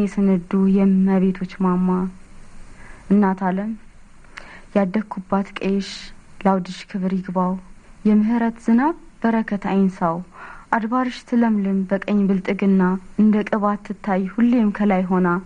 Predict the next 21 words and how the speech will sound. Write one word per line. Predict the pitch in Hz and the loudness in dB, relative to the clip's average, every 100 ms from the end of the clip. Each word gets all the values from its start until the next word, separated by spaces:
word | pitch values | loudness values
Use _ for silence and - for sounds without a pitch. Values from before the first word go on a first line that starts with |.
| - - - - - - | -12 -20 -20 -20 -20 -10
ቸር | - 233 240 247 247 | 0 2 2 -2 -2
ያጋጥማት | 240 208 208 190 190 185 185 | -4 -2 -4 -4 -2 -4 -4
ልበል | 180 175 180 185 - - | -6 -4 -4 -6 -14 -6
ልትሸኘኝ | 202 220 - 208 202 190 190 | -2 -2 0 2 4 4 4
ነውና። | 185 180 180 180 180 190 - - - - - - - | 4 2 2 0 0 -4 -12 -20 -20 -20 -18 -14 -4
እቴ | 196 226 220 | 0 2 2
የኔ | 202 202 202 | 2 0 0
አበባ | 196 202 208 208 | 0 -2 -4 -6
ስምሽ | 208 208 202 - | -4 -2 -2 0
የሚጠራባት | 214 196 - 208 214 208 285 294 - - - - - | -2 -2 -4 -2 -2 -4 -8 -8 -10 -20 -20 -14 -2
ያደግኩባት | 196 185 247 262 - 196 214 214 - | -2 0 -2 -4 -6 -4 -2 -4 -6
ቀይ | - 196 202 | -6 -2 0
የእናቴ | 202 214 214 214 208 | 2 2 2 0 -2
አባቴ | 190 190 226 233 240 | -2 0 -2 -2 -6
ቤት | 302 - - _ _ _ - | -8 -10 -20 _ _ _ -2
የምትገልጽበት | 233 226 233 233 240 220 214 - 196 220 220 190 | 4 4 4 0 0 0 -2 -4 -4 -4 -4 -4
ብታጣ | 202 - 202 190 180 - | -4 0 -2 0 -2 0
አንዲት | 220 226 240 - | 2 0 -2 -4
ቃል | 302 339 - _ _ - - | -4 -4 -10 _ _ -10 0
መጤ | 233 247 - 240 240 262 269 | 0 0 -6 -4 -4 -4 -6
ብላኛለች። | - 240 226 214 196 185 185 | -2 0 2 0 0 -2 -4